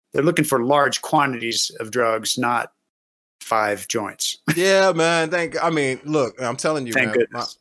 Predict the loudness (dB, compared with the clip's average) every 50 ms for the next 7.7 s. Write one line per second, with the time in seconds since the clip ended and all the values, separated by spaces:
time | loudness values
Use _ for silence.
0 | _ -4 -2 0 0 2 0 0 -2 -2 -4 -6 _ -10 -8 -8 -10 -8 -6 -6
1 | -6 -4 -2 0 2 2 2 0 -2 -8 _ _ _ _ _ _ _ _ _ _
2 | _ -6 -4 -4 -4 -2 0 0 0 0 -2 0 2 2 2 2 2 0 -2 -2
3 | 0 0 0 -2 -2 -4 -6 -6 -8 -8 -10 -12 _ _ -20 -20 _ _ -4 -4
4 | -2 -2 -2 -2 0 2 2 2 2 0 -4 -4 -2 0 0 0 0 -2 -2 -2
5 | -2 -2 -2 -4 -4 -4 -4 -2 -2 0 0 0 -2 -2 -4 -4 -4 -4 -6 -6
6 | -6 -6 -4 -4 -6 -6 -6 -4 -2 0 2 4 4 4 4 4 2 2 0 0
7 | 0 0 -2 -6 -8 -10 -6 -2 -2 0 0 -2 -4